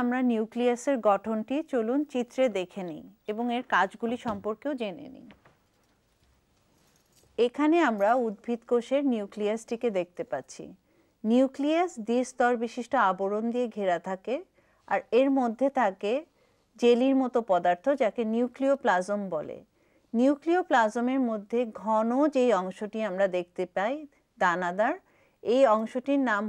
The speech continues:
হচ্ছে নিউক্লিওলাস। এছাড়াও নিউক্লিয়াসের মধ্যে সুতার মতো যেই অংশগুলি দেখা যায়,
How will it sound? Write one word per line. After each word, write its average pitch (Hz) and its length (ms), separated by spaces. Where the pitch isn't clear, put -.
হচ্ছে 208 240
নিউক্লিওলাস। 233 840
এছাড়াও 294 520
নিউক্লিয়াসের 254 720
মধ্যে 247 220
সুতার 247 420
মতো 233 220
যেই 233 260
অংশগুলি 202 440
দেখা 196 220
যায়, 240 220